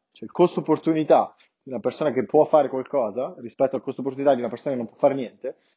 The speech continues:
è molto maggiore. Per cui tu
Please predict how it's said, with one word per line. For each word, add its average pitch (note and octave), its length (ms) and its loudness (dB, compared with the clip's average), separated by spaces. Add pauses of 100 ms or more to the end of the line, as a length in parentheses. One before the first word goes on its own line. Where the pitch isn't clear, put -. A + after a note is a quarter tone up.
(160)
è - 80 -20
molto D3 300 -6
maggiore. G2+ 480 -4 (340)
Per A2+ 140 -8
cui - 420 2 (340)
tu C3+ 220 -18